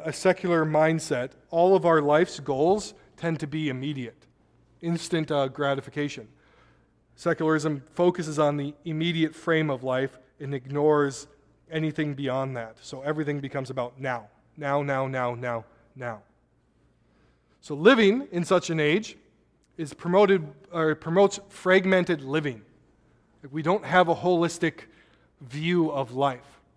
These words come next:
I already mentioned it, but this, this, if you feel like there's a, a barrier in your life between Sunday and Monday, Sunday morning worship and the rest of life,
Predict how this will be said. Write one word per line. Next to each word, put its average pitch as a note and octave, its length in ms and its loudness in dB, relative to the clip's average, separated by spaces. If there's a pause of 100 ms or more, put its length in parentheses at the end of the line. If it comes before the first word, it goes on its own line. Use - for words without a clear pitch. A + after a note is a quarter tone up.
(640)
I C3+ 40 -14
already C3+ 160 -8
mentioned D3 380 -4
it, C#3 160 -4
but C3+ 200 -6
this, - 300 -10 (420)
this, - 420 -12 (240)
if C3+ 80 -16
you D3+ 80 -10
feel G#3 240 4
like F3+ 220 4
there's D#3+ 200 2
a, C#3+ 200 0 (920)
a C#3+ 80 -10
barrier E3+ 480 2
in D3 80 -2
your D3+ 140 -2
life C#3 280 0
between C#3 460 -8 (240)
Sunday D3 640 0
and B2 120 -12
Monday, E3+ 480 0 (680)
Sunday D3 240 -6
morning C#3+ 300 -2
worship C#3+ 420 -4
and C#3+ 80 -12
the C3 60 -10
rest C#3 180 -8
of C3 80 -14
life, D#3 260 0